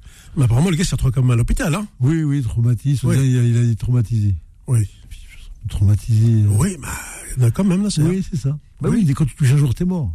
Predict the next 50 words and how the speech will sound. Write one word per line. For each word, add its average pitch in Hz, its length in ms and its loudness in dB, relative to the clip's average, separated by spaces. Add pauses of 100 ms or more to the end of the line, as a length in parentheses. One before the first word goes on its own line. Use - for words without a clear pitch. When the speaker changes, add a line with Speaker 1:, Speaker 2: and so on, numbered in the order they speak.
(120)
Speaker 2:
Un 123 280 4
acteur 135 340 0
du 123 180 2
spectacle 131 400 -2
qui - 140 -4
est - 20 2
là, 165 160 0
Speaker 1:
Oui, 196 100 2
oui, 311 180 0
oui. 269 40 -2
Speaker 2:
tu 143 80 2
le 113 60 0
touches, 180 260 0
tu - 120 -4
le 120 40 2
pousses, 180 260 0
tu - 100 -6
fais - 120 0
n'importe 131 320 0
quoi, 175 220 -2 (200)
c'est - 180 -2
une 143 60 4
agression. 139 560 2
On 120 200 4
n'a 127 100 4
pas 117 120 0
besoin 135 140 4
d'expliquer 123 480 -2
le 123 120 2
comment, 139 320 2
pourquoi - 260 -2
derrière. 139 240 0 (240)
C'est - 380 -2
une 131 80 2
agression. 120 400 2
Pour 120 180 2
nous, 143 140 4
c'est - 140 -4
considéré 127 480 0
comme 131 160 0
une 127 60 4
agression. 120 420 0
Speaker 1:
Mm. 127 60 2 (360)
Speaker 2:
Donc, 127 160 2
t'as 131 100 0
un - 20 4
match 123 200 2
perdu 113 260 2
de 110 80 0
fait. 95 220 0